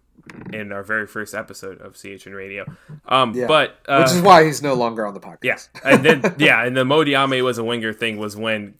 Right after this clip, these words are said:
Speaker 1: Greg, it was, like, one of the first times Greg couldn't do the pod, and he's like, "Oh, just get Brian to do it with you."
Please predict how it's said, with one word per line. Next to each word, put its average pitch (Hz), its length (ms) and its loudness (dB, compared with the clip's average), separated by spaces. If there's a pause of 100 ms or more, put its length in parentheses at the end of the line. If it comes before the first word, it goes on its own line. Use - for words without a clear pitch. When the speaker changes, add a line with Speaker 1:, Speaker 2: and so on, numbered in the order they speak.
(240)
Speaker 1:
Greg, 120 580 0
it 127 100 -2
was, 135 140 -2
like, 139 160 -2
one 135 140 -2
of 127 60 -4
the 120 60 -8
first 120 280 -6
times 110 240 -4
Greg 113 320 -6
couldn't 110 400 -8
do 117 160 -8
the 107 80 -12
pod, 110 340 -2
and 110 100 -8
he's 117 140 -8
like, 127 140 -12
"Oh, 208 100 -4
just 131 200 -12
get 151 180 -8
Brian 113 340 -2
to 107 80 -10
do 117 200 -6
it - 20 -8
with 135 200 -6
you." 98 220 -12